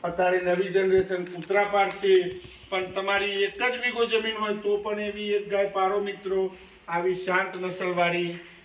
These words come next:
તો એના વાઇબ્રેશન તમારા પરિવારમાં સુખ શાંતિ આપશે. એકલા પૈસાનું મહત્વ, ત્યાં દોડધામ કરવાની જરૂર નથી. તો આપનો દેશ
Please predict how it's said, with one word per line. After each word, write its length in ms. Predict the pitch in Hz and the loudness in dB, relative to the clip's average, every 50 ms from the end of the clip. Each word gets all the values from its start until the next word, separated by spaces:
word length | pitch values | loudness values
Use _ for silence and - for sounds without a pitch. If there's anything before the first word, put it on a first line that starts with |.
| - - - - - - - - - - - | -20 -20 -20 -20 -20 -20 -20 -20 -16 -4 -2
તો 120 | 190 190 196 202 202 202 208 202 - - | 0 2 2 2 2 2 0 -2 -6 -4
એના 360 | 180 185 180 175 175 196 220 220 | -2 0 0 2 2 2 2 2
વાઇબ્રેશન 560 | 220 214 208 208 208 214 214 208 208 214 202 | 2 2 2 0 0 0 0 0 0 -2 -2
તમારા 480 | 202 190 208 208 185 185 190 190 196 | -4 -4 -6 -6 -4 -2 -2 -2 -4
પરિવારમાં 680 | 185 - 185 185 180 202 208 202 208 202 202 202 202 196 | -4 -4 -6 -4 -2 -2 -2 0 0 0 -2 -2 -6 -8
સુખ 320 | - - 220 214 208 - | -8 -10 -10 -10 -10 -12
શાંતિ 460 | - - 202 190 190 190 - 196 196 196 | -8 -4 -4 -2 -2 -4 -6 -4 -2 -2
આપશે. 400 | 185 180 - - - 185 160 143 - - - - - - - - - 190 | -2 -2 -4 -6 -4 -4 -4 -4 -6 -12 -18 -20 -20 -20 -20 -6 0 0
એકલા 340 | 196 208 - - 214 214 | 2 2 2 0 -2 -2
પૈસાનું 580 | 208 214 208 196 185 - 208 202 202 208 208 208 | 0 0 0 -2 -2 0 -2 -2 -2 -2 -2 -4
મહત્વ, 600 | 202 190 196 196 196 196 196 196 202 202 202 202 202 - - - - - - - | -2 -2 -2 -2 -4 -6 -2 -2 0 0 0 -2 -4 -6 -12 -16 -20 -20 -10 -6
ત્યાં 220 | 196 190 196 190 | -4 -4 -2 0
દોડધામ 440 | 190 196 208 190 180 208 208 202 202 | 0 0 0 -2 0 -2 -2 -2 -2
કરવાની 440 | 202 202 202 202 202 196 202 196 170 | -4 -4 -2 0 -2 -2 -2 -4 -2
જરૂર 300 | 190 190 185 202 208 202 | -2 -2 -2 -2 -4 -4
નથી. 540 | 202 202 190 - - 202 214 214 208 208 202 - - - - - - - - - - - - - | -4 -6 -6 -6 -6 -6 -6 -4 -4 -6 -6 -8 -12 -20 -20 -20 -20 -20 -20 -20 -20 -20 -14 -4
તો 420 | - 190 196 190 190 190 196 196 - - - | 0 2 4 4 4 4 2 -2 -6 -8 -6
આપનો 480 | 156 165 175 175 190 185 185 202 208 196 | 0 2 2 2 2 -2 -2 -2 0 2
દેશ 400 | 175 190 202 208 208 202 - | 4 6 6 6 6 4 2